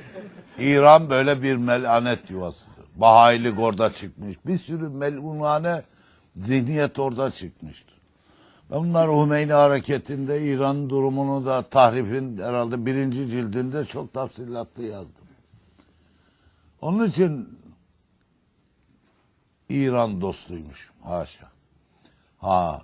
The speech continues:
düşmanı diyecekti de sürçülisan etti herhalde.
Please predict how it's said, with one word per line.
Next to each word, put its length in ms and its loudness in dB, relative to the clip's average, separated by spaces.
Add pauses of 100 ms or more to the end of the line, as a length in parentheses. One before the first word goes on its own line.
(160)
düşmanı 520 -8
diyecekti 640 -6
de 100 -6
sürçülisan 880 -10
etti 300 -18
herhalde. 440 -20